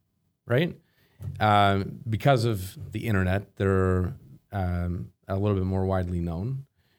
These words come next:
But, you know, Redfin, for example, they, there's nothing special about them, and they offer their services at one percent,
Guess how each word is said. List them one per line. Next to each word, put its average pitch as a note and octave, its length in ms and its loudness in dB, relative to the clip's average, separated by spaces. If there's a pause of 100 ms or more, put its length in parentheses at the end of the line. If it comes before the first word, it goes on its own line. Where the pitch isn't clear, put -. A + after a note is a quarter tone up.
(640)
But, B2 260 0 (480)
you D2 140 -10
know, G#2+ 80 -6
Redfin, G#2+ 640 2
for G#2 160 -2
example, G2 560 -2 (180)
they, F#3 380 -2 (320)
there's F#3+ 220 -4
nothing A#3+ 280 0
special C#3+ 540 0
about E2+ 320 -4
them, D#3+ 400 -4
and A#2 460 2 (100)
they C#3 460 4
offer B2 420 2
their A2 140 2
services G#2+ 540 0
at G2+ 160 0
one G#2+ 280 0
percent, G2 460 -4